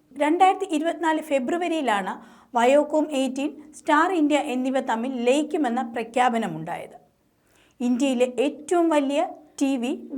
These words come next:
ഡിജിറ്റൽ കോണ്ടന്റ് സ്ഥാപനമാണ് അതുവഴി പിറക്കുക. എഴുപതിനായിരത്തി മുന്നൂറ്റി അൻപത് കോടി രൂപയായിരിക്കും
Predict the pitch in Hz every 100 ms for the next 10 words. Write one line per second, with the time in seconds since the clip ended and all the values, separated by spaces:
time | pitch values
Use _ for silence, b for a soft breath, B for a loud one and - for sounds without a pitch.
0 | 220 285 370 - 403 381 294 277 294 294
1 | 285 254 254 262 247 233 233 233 233 214
2 | 254 226 233 - 185 160 - - - _
3 | _ _ b b b b b b 311 330
4 | 392 392 392 381 370 392 320 302 349 370
5 | 302 - 302 349 381 381 - 320 302 262
6 | 269 262 269 254 254 233 247 294